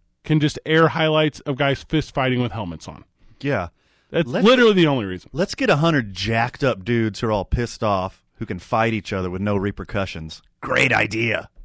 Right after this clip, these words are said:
Speaker 2: Let's do that a bunch.
Speaker 1: You know what I do wanna watch? Uh, Yomami Sensen Nusaway. What was his name?
Speaker 2: I'm sorry,
Speaker 1: The
Speaker 2: come
Speaker 1: punt
Speaker 2: again?
Speaker 1: returner.
Speaker 2: Oh, that wasn't even close. Uh, Shihi Giuseppe.
Speaker 1: Yeah, you know when I wanna watch him?
Speaker 2: Damon.
Speaker 1: When Richie Incognito is stealing one to his jaw.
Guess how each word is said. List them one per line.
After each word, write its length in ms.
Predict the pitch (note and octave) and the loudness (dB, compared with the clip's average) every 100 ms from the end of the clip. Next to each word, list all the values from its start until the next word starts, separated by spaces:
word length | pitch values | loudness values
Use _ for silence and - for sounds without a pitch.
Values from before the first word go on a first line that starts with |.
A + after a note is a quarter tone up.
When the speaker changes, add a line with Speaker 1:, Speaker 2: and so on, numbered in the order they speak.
| - - | -20 -14
Speaker 2:
Let's 160 | A#2+ A#2 | -10 -2
do 140 | D3 | 0
that 160 | A2 A2+ | 0 -2
a 40 | |
bunch. 440 | F2+ F2 D#2+ - - | -4 -8 -10 -8 0
Speaker 1:
You 120 | E3 | 4
know 140 | G3+ | 6
what 140 | G3+ F#3 | 6 4
I 80 | D#3+ | 4
do 180 | D#3+ | 4
wanna 220 | F3+ F#3+ G3 | 4 2 2
watch? 360 | G3+ G3+ - - | 2 2 -4 -4
Uh, 440 | E3+ E3 D#3+ D3+ C#3+ | 2 4 4 2 0
Yomami 500 | D3 E3 E3 F3 F3 | 0 2 4 4 2
Sensen 520 | - F3 D#3 E3+ D#3 | 0 -2 0 2 2
Nusaway. 600 | D#3 F3+ - F3+ F#3+ G3 | 2 0 0 0 2 0
What 180 | D#3 D3 | 0 0
was 120 | D#3 | 0
his 100 | D#3 E3 | 0 -2
name? 200 | E3 D#3 _ - | -4 -6 _ -8
Speaker 2:
I'm 160 | A#2+ | -8
sorry, 240 | - F#2+ C3+ | -6 -2 -2
Speaker 1:
The 20 | |
Speaker 2:
come 200 | - E3 | 0 0
Speaker 1:
punt 140 | E3 F#3 | 0 2
Speaker 2:
again? 180 | F#3+ F#3+ | 2 0
Speaker 1:
returner. 120 | F#3+ _ _ _ _ C3 - | -2 _ _ _ _ -10 -2
Speaker 2:
Oh, 420 | G#3 A3+ E3 C3 G2+ _ | 0 2 2 -2 -4 _
that 120 | - D3+ | -6 -4
wasn't 160 | D3+ | -4
even 180 | A#2+ G2+ | -6 -8
close. 400 | - B2+ G#2 - _ _ _ | -8 -6 -8 -12 _ _ _
Uh, 220 | A#2 A2+ G2+ - | -4 -2 -2 -8
Shihi 600 | - - - G3+ F#3 G3+ C#3 | -10 -6 -2 0 2 2 0
Giuseppe. 480 | C#3 E3 F3+ - - | 0 0 -2 -4 -2
Speaker 1:
Yeah, 140 | E3 | 0
you 160 | D3 E3 | 4 4
know 120 | A3+ | 4
when 100 | A3 | 4
I 60 | G#3+ | 2
wanna 180 | G#3+ | 2
watch 240 | G#3 G#3+ G#3+ | 2 2 0
him? 220 | A3+ A#3 _ F#2+ | 0 -2 _ -12
Speaker 2:
Damon. 460 | F#2+ A2 G2+ E2+ E2 _ - - | -6 -4 -4 -8 -14 _ -14 0
Speaker 1:
When 180 | D3 D3+ | 4 4
Richie 340 | G3+ G3 G3+ | 4 2 2
Incognito 540 | F#3+ F3 E3 D#3+ E3 B2+ | 2 0 2 4 4 2
is 80 | |
stealing 380 | - - D3+ D3+ | -4 0 2 4
one 160 | D3 C#3+ | 2 2
to 80 | B2+ | 2
his 140 | A2+ | 0
jaw. 500 | A2 B2+ B2+ A#2+ F#2 | -2 0 2 4 2